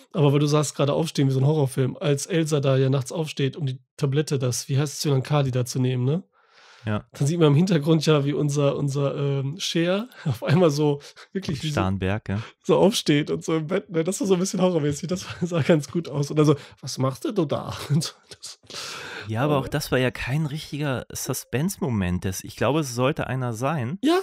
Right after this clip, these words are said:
Speaker 1: das sollte einer sein und
Speaker 2: Und
Speaker 1: ich dachte, das auch
Speaker 2: ich
Speaker 1: kommt.
Speaker 2: finde halt, das funktioniert
Speaker 1: Nee,
Speaker 2: nicht.
Speaker 1: das
Speaker 2: Das
Speaker 1: ist
Speaker 2: ist
Speaker 1: so
Speaker 2: so
Speaker 1: Überleg mal, sie
Speaker 2: da
Speaker 1: ist
Speaker 2: kenn
Speaker 1: da
Speaker 2: ich
Speaker 1: bei dem
Speaker 2: so
Speaker 1: größten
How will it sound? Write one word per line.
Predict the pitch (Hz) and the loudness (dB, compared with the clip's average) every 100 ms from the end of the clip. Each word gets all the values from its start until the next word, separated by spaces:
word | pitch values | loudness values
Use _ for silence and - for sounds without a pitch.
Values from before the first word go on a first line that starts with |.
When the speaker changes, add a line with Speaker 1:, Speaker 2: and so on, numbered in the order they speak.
| - | 0
Speaker 1:
das | 285 | 2
sollte | 339 302 | 2 4
einer | 302 | 2
sein | 294 311 | 4 4
und | |
Speaker 2:
Und | 262 | 2
Speaker 1:
ich | |
dachte, | - 302 294 | 2 -2 -2
das | 262 | -4
auch | |
Speaker 2:
ich | - | -4
Speaker 1:
kommt. | - 285 | -2 0
Speaker 2:
finde | 170 214 180 | 2 2 0
halt, | 170 170 | 0 -2
das | 156 | -6
funktioniert | - 165 180 - 170 196 359 | -4 -4 -4 -2 0 0 -2
Speaker 1:
Nee, | 240 294 202 | 0 2 2
Speaker 2:
nicht. | 196 - | 0 -4
Speaker 1:
das | 185 | -4
Speaker 2:
Das | 139 | -2
Speaker 1:
ist | - | -4
Speaker 2:
ist | |
Speaker 1:
so | 262 240 | -2 -2
Speaker 2:
so | 160 147 - - _ _ _ _ - | -2 -4 -6 -14 _ _ _ _ -8
Speaker 1:
Überleg | 247 285 392 427 | 0 4 6 6
mal, | 294 170 | 6 6
sie | 226 | 6
Speaker 2:
da | |
Speaker 1:
ist | 320 | 4
Speaker 2:
kenn | - | 6
Speaker 1:
da | 269 | 6
Speaker 2:
ich | 269 | 8
Speaker 1:
bei | 254 | 6
dem | |
Speaker 2:
so | 175 | 6
Speaker 1:
größten | 226 254 | 6 6